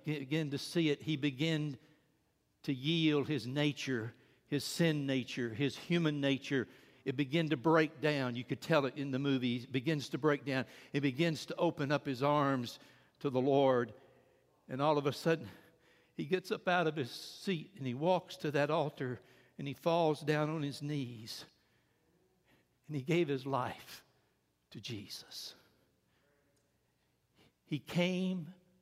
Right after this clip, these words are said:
to his papa. And as a result of that,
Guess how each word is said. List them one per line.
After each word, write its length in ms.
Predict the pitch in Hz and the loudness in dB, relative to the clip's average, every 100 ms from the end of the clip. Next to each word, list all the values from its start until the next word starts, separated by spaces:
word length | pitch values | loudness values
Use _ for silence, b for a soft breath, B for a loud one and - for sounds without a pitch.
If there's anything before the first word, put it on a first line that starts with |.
| _ _ _ _ _ _ _ _ _ _ _ | _ _ _ _ _ _ _ _ _ _ _
to 100 | - | -8
his 160 | 120 104 | -8 -8
papa. 480 | - 143 85 - - - _ _ _ _ _ _ _ _ _ _ _ _ _ - | -6 -6 -6 -12 -20 -20 _ _ _ _ _ _ _ _ _ _ _ _ _ -8
And 160 | 127 | 0
as 160 | 147 135 | 0 0
a 60 | |
result 420 | 139 123 170 170 151 | -2 0 2 0 -4
of 100 | 120 | -4
that, 320 | 110 107 | -6 -6